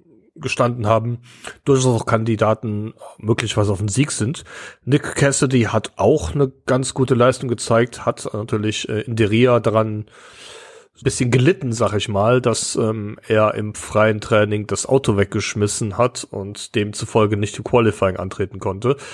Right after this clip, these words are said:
Der vierte, äh, Fahrer dieser beiden Teams, Oliver Askew, hat auch ein richtig starkes Debüt gezeigt in Diriyah, aber hat natürlich auch noch einiges zu lernen.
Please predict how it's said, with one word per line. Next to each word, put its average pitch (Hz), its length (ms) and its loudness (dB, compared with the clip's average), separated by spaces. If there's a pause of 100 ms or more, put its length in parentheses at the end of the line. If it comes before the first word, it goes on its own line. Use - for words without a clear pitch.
(260)
Der 107 120 0
vierte, 143 1040 0
äh, - 20 -2
Fahrer 135 400 4
dieser 123 240 2
beiden 123 260 2
Teams, 131 400 -6
Oliver 113 340 2
Askew, 147 460 0 (400)
hat - 460 -2
auch 127 240 2
ein 110 80 0
richtig 147 340 0
starkes - 380 2
Debüt 117 260 0
gezeigt 101 360 0
in 98 80 -8
Diriyah, 107 420 2
aber 117 560 2 (100)
hat - 240 -6
natürlich 123 360 -2
auch 113 120 -4
noch 117 140 -4
einiges 120 360 0
zu - 120 -2
lernen. 117 400 2